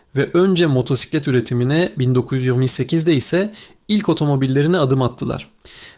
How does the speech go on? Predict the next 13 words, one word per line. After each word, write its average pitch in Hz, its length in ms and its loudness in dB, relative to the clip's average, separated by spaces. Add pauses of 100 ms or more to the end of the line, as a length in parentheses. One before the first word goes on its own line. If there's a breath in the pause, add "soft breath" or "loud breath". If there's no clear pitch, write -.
(100)
Peki 170 280 0
ya 165 140 4
o 123 180 2
ikonik 170 520 -2
mavi 139 520 2
beyaz 131 400 2
logo? 113 340 0 (640 loud breath)
O 185 160 2
da 190 340 2
markanın 165 640 0
havacılık 139 560 0
geçmişinden 135 640 0
geliyor. 120 380 -2